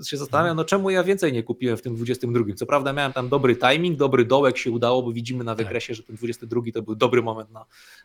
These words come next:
Speaker 1: na kupowanie amerykańskich indeksów, e, ale nie wiem, czy w sumie, w sumie nie liczyłem, czy Warszawa mi bardziej zapłaciła, czy, czy Stany. Ale to, to jest przyjemne też, jak, jak, jak E T F-y oczywiście, kiedy one tak rosną, tak? Bo,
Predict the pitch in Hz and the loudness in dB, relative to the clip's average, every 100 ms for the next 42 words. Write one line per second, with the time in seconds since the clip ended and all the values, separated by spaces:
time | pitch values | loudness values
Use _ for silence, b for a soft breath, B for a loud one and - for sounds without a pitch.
0 | _ 110 110 - 117 113 110 110 110 107 | _ -8 -8 -8 -2 0 0 -2 -6 -8
1 | 117 131 127 120 117 117 113 107 120 120 | -12 -14 -14 -8 -6 -6 -8 -10 -16 -6
2 | 110 101 - 175 180 B B B _ _ | -4 -4 0 -2 -2 B B B _ _
3 | 127 120 117 123 131 - - 123 151 202 | -10 -6 -4 -4 -8 -14 0 2 2 0
4 | 220 214 190 185 180 165 120 113 117 - | -4 -8 -10 -8 -2 -2 -2 -6 -8 -8
5 | 131 131 - 160 160 156 180 170 156 156 | -8 -8 -10 -6 -6 -4 -2 0 -2 0
6 | 151 117 120 120 123 143 135 131 131 127 | 2 2 2 -2 0 2 2 0 -2 -2
7 | 123 127 127 127 123 - 127 123 - 123 | 0 2 0 0 -2 0 -2 -2 -4 -2
8 | 123 120 117 123 - 120 117 170 202 _ | -2 -2 -6 -10 -2 -2 -2 -8 -12 _
9 | _ _ _ _ _ _ _ _ 131 151 | _ _ _ _ _ _ _ _ 0 2
10 | 160 151 139 160 165 160 151 - 147 151 | 2 0 -4 -16 -14 -16 -10 -4 -2 -2
11 | - - 170 131 101 101 - 110 120 117 | -6 -2 0 0 -4 -10 -10 -8 -6 -2
12 | 131 - 139 131 123 120 113 135 123 107 | -2 -2 -2 0 2 2 2 -2 -2 -8
13 | 120 - 110 107 - - 160 104 - 120 | -6 -4 -4 -4 -4 0 0 -2 -10 -6
14 | 120 | -6